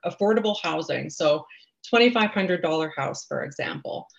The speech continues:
um, what would be a more affordable price for that house? We're looking back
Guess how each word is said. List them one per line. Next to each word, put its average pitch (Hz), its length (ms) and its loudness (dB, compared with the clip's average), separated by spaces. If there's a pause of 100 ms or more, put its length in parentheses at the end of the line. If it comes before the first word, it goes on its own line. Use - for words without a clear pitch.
(200)
um, 151 480 -2
what 214 280 4
would 226 180 6
be 208 140 6
a 180 100 4
more 170 280 2
affordable 170 760 0
price 147 380 -2
for 139 160 -4
that 139 200 -2
house? - 520 -10 (600)
We're 190 120 4
looking 180 360 2
back 160 280 0